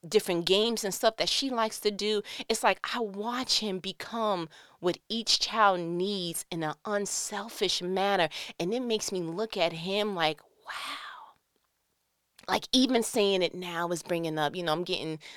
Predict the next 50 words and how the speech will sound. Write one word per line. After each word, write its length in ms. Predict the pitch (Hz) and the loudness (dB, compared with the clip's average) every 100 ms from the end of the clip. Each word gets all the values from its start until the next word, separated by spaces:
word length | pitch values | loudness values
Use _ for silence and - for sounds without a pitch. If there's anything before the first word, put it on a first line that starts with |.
| - | -6
a 80 | 160 | -2
little 240 | 180 151 | 0 0
choked 380 | - 185 165 - | 0 0 0 0
up, 160 | 160 | 0
but 160 | - - | 0 -4
you 60 | 175 | -2
know 80 | |
I'm 140 | 160 151 | -2 -2
thug 220 | 170 160 | -2 -2
life 220 | 156 151 | -2 -6
for 140 | - 156 | -6 -6
life, 360 | 160 147 - | -4 -4 -6
right? 300 | - 156 160 - - - 220 | -6 -6 -8 -14 -16 -14 -4
And 80 | 185 | -2
so 240 | 180 208 220 | 4 6 8
it's 140 | 262 | 6
just 200 | 285 - | 2 4
like, 420 | 208 185 165 - _ _ _ _ _ _ - | 4 6 2 -4 _ _ _ _ _ _ -8
can 200 | - 220 | -4 0
you 100 | 277 | 0
just 280 | 294 247 - | 0 -2 -4
let 300 | 175 185 - | -4 -4 -4
go 240 | 175 175 165 | -6 -4 -4
and 120 | 156 | -4
let 240 | 165 - | -6 -8
God 360 | 165 160 165 160 | -6 -2 -2 -2
do 160 | 175 | -4
what, 180 | 160 160 - - _ _ _ _ | 0 -2 -2 -14 _ _ _ _
do 140 | - 208 | 0 2
what 100 | 185 | 0
he 180 | 208 185 | -2 -6
can 160 | - - | -8 -6
only 280 | 170 170 165 | -4 -2 -2
do? 400 | 165 160 165 160 - _ _ _ _ - | 0 0 2 -2 -8 _ _ _ _ -4
Can 180 | 208 196 | -2 2
you 140 | 302 | 2
look 220 | 269 269 | 2 2
at 160 | 220 196 | 0 0
regret 420 | 185 165 175 190 | -2 2 2 2
and 140 | 170 160 | 0 -4
say, 400 | - 170 165 170 - | 0 2 0 -4 -8
"Mm-mm, 640 | 202 196 - - 160 160 165 _ _ _ _ _ _ - | -4 -4 -4 -8 -8 -8 -12 _ _ _ _ _ _ -4
I'm 140 | - 214 | 2 4
not, 300 | 196 175 - | 4 2 0
you 100 | 233 | -2
know, 100 | 196 | -2
I'm 100 | 226 | -2
not, 160 | 185 - | -4 -4
I'm 120 | 214 | -4
not 260 | 190 165 | -2 -2